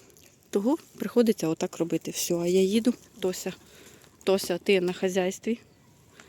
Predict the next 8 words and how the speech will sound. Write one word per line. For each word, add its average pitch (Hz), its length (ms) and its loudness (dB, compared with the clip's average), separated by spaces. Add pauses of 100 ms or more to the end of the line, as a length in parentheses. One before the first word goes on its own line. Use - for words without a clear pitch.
(480)
Контроль. 202 520 2 (560)
Варя 185 360 2 (100)
дороблює 180 760 2
уроки. 202 440 0 (1300)
Потім 208 320 2
її 190 120 4
пізніше 185 540 -2
завезу 180 520 -2